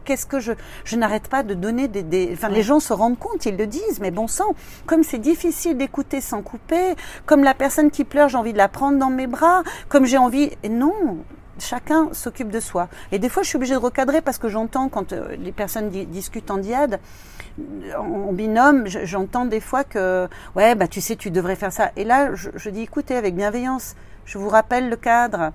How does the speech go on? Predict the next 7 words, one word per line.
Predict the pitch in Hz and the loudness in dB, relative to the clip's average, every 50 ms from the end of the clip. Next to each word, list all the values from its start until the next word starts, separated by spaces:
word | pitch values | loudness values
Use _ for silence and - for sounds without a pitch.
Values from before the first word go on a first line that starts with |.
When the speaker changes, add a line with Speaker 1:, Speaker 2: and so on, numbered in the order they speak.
| - - - | -8 -8 -4
Speaker 1:
Personne | - 247 247 - - - - 233 233 254 269 262 240 190 175 - - | -4 -4 -4 -4 -4 0 4 4 4 4 4 2 0 -2 -4 -4 -6
n'est | 185 196 180 - - | -8 -8 -8 -6 -8
expert | - 202 - - - - - - 208 214 220 226 226 208 190 | -8 -8 -6 -8 -10 -4 0 2 2 2 2 0 -4 -6 -6
de | 170 180 | -4 -4
l'expérience | 170 175 - - - - 190 175 190 190 185 185 170 156 | -4 -6 -8 -8 -8 -6 -6 -4 -2 -2 -2 -2 -2 -4
des | 160 165 160 147 | -4 -4 -2 -2
autres. | 165 160 156 160 - - - - | -2 -4 -4 -6 -10 -14 -18 -18